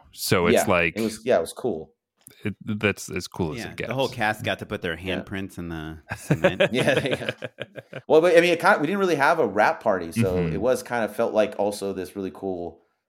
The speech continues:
Speaker 2: wrap party. A lot of the, the cast and crew hadn't seen the finished film yet,
Speaker 1: Mm-hmm.
Speaker 2: and so that was nerve-wracking. That's, I'll say that.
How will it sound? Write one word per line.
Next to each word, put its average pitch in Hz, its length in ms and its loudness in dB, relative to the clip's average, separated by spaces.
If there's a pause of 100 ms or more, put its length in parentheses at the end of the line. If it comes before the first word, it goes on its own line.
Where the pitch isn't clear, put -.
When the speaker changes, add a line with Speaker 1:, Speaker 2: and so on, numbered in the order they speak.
(140)
Speaker 2:
wrap 104 280 2
party. 113 160 4
A 101 40 0
lot 107 220 4
of 107 80 0
the, 95 240 0 (280)
the - 220 -2 (100)
cast 107 460 -4
and 90 120 -12
crew 107 180 -2
hadn't 101 260 -6
seen 104 480 -8
the 98 100 -8
finished 95 340 -12
film 110 300 -6
yet, 117 260 -2
Speaker 1:
Mm-hmm. 76 140 -8
Speaker 2:
and 90 120 -14
so 85 360 -6
that 123 180 6
was 117 140 2
nerve-wracking. 90 560 -2
That's, 107 300 -2
I'll 120 140 2
say 120 200 0
that. 101 380 0